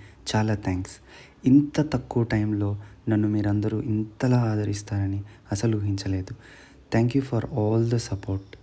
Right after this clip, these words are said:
చాలామందికి చాలా డౌట్స్ ఉన్నాయి. స్లోగా నేను కామెంట్స్ అన్నీ చదివి ఒక వీడియోలో మ్యాక్సిమం కామెంట్స్‌కి ఆన్సర్ చేస్తాను. ఇవాళ సాటర్డే.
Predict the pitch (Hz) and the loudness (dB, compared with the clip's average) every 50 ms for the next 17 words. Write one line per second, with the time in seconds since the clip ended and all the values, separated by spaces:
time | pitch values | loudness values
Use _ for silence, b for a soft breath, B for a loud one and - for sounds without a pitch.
0 | _ _ _ - - - _ - - 131 120 123 139 151 170 175 165 151 131 123 | _ _ _ -20 -20 -20 _ 2 2 4 4 4 2 0 0 2 2 2 2 2
1 | 117 113 - - 110 110 113 117 - - - 104 107 113 123 131 135 127 127 110 | 0 0 0 0 0 0 0 -2 -4 -4 -2 0 2 2 2 2 2 2 2 0
2 | 107 101 101 - 110 101 95 92 - b b b b b b b b - - - | 0 -2 0 0 0 0 0 -2 -6 b b b b b b b b -4 0 6
3 | 135 139 147 147 - 127 117 113 110 113 120 - 120 120 113 113 113 117 107 113 | 8 8 8 8 8 6 4 2 0 -2 -2 0 2 4 4 4 4 4 4 6
4 | 120 127 123 123 113 110 110 113 113 113 107 101 101 101 101 98 101 B B B | 6 6 6 4 4 4 4 4 4 2 2 0 2 0 0 -2 -2 B B B
5 | B - 117 117 - 107 107 110 107 104 117 110 104 104 101 101 - - - 110 | B -4 -2 0 2 2 2 4 4 4 4 4 4 4 2 0 -2 -2 0 2
6 | 107 107 110 120 123 120 - 135 135 135 127 - 117 104 104 104 101 98 - - | 2 4 4 2 2 2 4 4 4 4 4 4 2 4 4 4 2 2 -2 -2
7 | - 101 98 101 B B B B B - 110 110 107 107 110 101 - - 98 98 | 0 0 0 0 B B B B B 2 4 4 4 2 0 -2 0 -2 -2 -2
8 | - - - 95 92 98 - - _ _ _ _ - 160 175 180 185 165 151 131 | -2 -2 -2 -2 -2 -4 -6 -12 _ _ _ _ 2 4 6 8 8 8 8 6
9 | 127 120 120 127 127 - - - - 117 107 107 - 110 104 95 - | 6 4 2 0 -2 -6 -6 0 2 2 2 4 2 0 0 0 -2